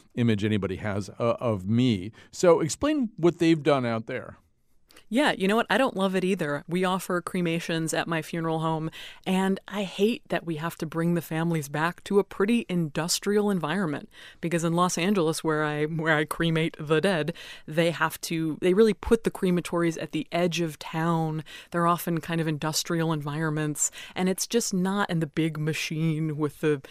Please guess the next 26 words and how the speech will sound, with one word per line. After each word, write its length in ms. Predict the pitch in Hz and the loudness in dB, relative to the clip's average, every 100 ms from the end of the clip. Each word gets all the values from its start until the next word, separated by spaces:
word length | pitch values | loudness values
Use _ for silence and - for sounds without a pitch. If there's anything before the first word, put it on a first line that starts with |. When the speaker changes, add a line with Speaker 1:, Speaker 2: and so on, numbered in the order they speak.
| - | -18
Speaker 2:
natural 500 | - 139 143 - 156 | -12 -10 -6 -2 -2
gas 600 | 139 147 147 147 139 - | -2 -2 0 0 0 0
and 160 | 147 147 | -2 -4
the 40 | |
brick-lined 720 | 147 151 151 - 156 151 151 147 | -4 -2 -2 0 0 0 0 -2
chamber. 480 | 156 151 151 151 151 - - - | -2 -2 -2 -2 -4 -12 -14 0
It's 220 | 214 - | 0 4
not 380 | 214 226 277 - | 4 4 2 0
what 260 | 175 190 185 | 2 4 4
it 180 | - - | 0 -4
could 300 | - 156 143 | -4 -4 -2
be. 280 | 143 - - - - | -4 -6 -12 -18 -8
And 220 | - 175 170 | 0 2 2
what's 220 | 196 - | 0 2
so 180 | 208 196 | 2 4
amazing 560 | 170 180 262 208 170 | 4 6 6 6 2
about 260 | 160 156 - | 0 -2 -2
this 180 | 156 - | -2 -2
small 420 | - 165 175 190 | -2 -2 -2 -2
town 440 | - 170 175 170 | -4 -2 0 0
in 160 | 165 156 | 0 -4
Colorado 540 | - 165 156 156 165 143 143 - - | -2 -2 0 0 -2 -4 -8 -14 -10
is 140 | - 156 | -6 -2
that 160 | 170 | -2
this 200 | 175 156 | -2 -2
nonprofit, 920 | 165 165 214 247 - 180 269 160 147 | -2 0 2 2 2 0 0 0 -2